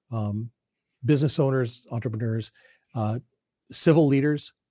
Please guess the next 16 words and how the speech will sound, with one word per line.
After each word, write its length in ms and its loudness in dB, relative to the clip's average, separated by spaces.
uh, 180 -2
people 280 -4
around 220 0
the 40 -2
city, 300 -4
talk 200 -2
to 80 -2
them 160 0
about 420 -2
what 220 -2
it 120 -4
means 320 -4
to 100 -4
be 340 -6
a 180 -2
leader. 440 0